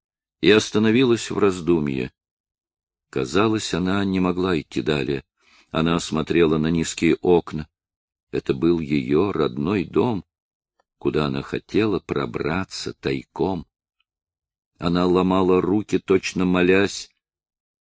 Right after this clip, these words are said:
потом пошла. Вероятно, отец ее давно уже спокойно спит. Может быть, он иногда вспоминает свое отверженное дитя Марион, нищенку.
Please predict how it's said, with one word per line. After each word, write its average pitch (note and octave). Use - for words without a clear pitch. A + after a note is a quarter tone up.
потом D#2+
пошла. -
Вероятно, F#2
отец G2+
ее F#2+
давно F2+
уже E2+
спокойно E2
спит. -
Может D#2
быть, -
он D2+
иногда D2
вспоминает F#2+
свое D2+
отверженное C#2+
дитя D#2+
Марион, D#2
нищенку. -